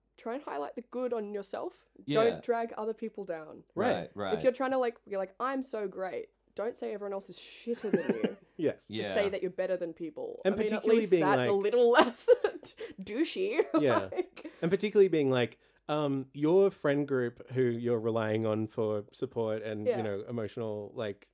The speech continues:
Speaker 1: They
Speaker 3: yeah,
Speaker 1: suck. <laughs>
Speaker 3: support, they're bad and you shouldn't talk to them
Speaker 1: Yeah.
Speaker 3: anymore. It's
Speaker 1: You
Speaker 3: like
Speaker 1: should only be with me and
Speaker 3: Yeah.
Speaker 1: only me.
Speaker 3: Terrifying. It's like
Speaker 2: Mm.
Speaker 3: cult leader behavior.
Speaker 2: Mm.
Speaker 3: Um, Dalton asks what's gone wrong in her previous relationships,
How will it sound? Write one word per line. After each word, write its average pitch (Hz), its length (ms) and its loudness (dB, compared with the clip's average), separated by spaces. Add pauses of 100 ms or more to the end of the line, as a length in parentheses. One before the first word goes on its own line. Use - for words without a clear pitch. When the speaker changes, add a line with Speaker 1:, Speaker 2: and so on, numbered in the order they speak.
(320)
Speaker 1:
They 247 140 -4
Speaker 3:
yeah, 330 60 -2
Speaker 1:
suck. - 320 -2
<laughs> - 0 -
Speaker 3:
support, - 300 -6 (180)
they're 220 200 6
bad 185 380 6
and 143 120 2
you 143 100 -2
shouldn't 156 320 2
talk 139 220 0
to 139 80 2
them 117 140 6
Speaker 1:
Yeah. 107 60 2
Speaker 3:
anymore. 98 360 -2
It's 123 140 -4
Speaker 1:
You 277 60 2
Speaker 3:
like - 60 0
Speaker 1:
should 320 120 4 (220)
only 269 340 2
be 233 180 -4
with 202 200 -4
me 156 320 -8 (180)
and 214 260 0
Speaker 3:
Yeah. 196 120 -8
Speaker 1:
only 180 400 -4
me. 131 340 -12
Speaker 3:
Terrifying. - 360 -8 (100)
It's 120 160 -6
like 113 100 -6
Speaker 2:
Mm. 104 80 -6
Speaker 3:
cult 165 160 2
leader 117 180 0
behavior. 92 480 -6
Speaker 2:
Mm. 107 440 -6 (480)
Speaker 3:
Um, 135 520 0
Dalton 208 380 2
asks 156 380 0
what's 151 200 -2
gone 151 260 2
wrong 117 340 2
in 117 160 -4
her 113 160 -4
previous 107 420 -4
relationships, 175 760 -2